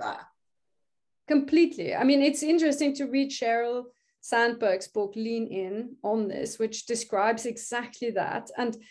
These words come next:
Speaker 2: and finally, I had, I had, I was listening to someone's, um, I think it was a, a startup in the finance sector. I listened to their presentation and I thought, "This is, it somehow doesn't grip me." And I thought, "Why, you know,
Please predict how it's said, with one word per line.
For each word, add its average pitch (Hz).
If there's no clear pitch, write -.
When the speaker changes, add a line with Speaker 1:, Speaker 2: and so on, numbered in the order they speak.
Speaker 2:
and 269
finally, 302
I 277
had, 285
I 269
had, 269
I 262
was 269
listening 294
to 262
someone's, 240
um, 220
I 220
think 226
it 233
was 226
a, 214
a 226
startup 240
in 233
the 220
finance 226
sector. 226
I 208
listened 233
to 233
their 208
presentation 220
and 233
I 285
thought, 285
"This 277
is, 277
it -
somehow 285
doesn't 233
grip 208
me." 185
And 233
I 247
thought, 285
"Why, 269
you 277
know, 277